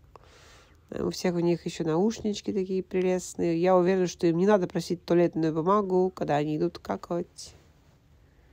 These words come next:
Посмотрите, какая классная. И как мало детей в школе. Смотрите, вот раз, два, три, четыре, пять, шесть, семь, восемь, ну, может быть, десять, двенадцать человек. Все.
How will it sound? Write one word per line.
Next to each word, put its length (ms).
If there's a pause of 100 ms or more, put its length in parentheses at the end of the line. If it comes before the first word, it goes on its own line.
(840)
Посмотрите, 500
какая 420
классная. 420
И 20
как 220
мало 320
детей 360
в 40
школе. 380
Смотрите, 400
вот 220
раз, 500 (100)
два, 220
три, 340
четыре, 360
пять, 380
шесть, 460
семь, 300 (1040)
восемь, 720 (260)
ну, 240
может 240
быть, 140
десять, 340
двенадцать 380
человек. 420 (140)
Все. 260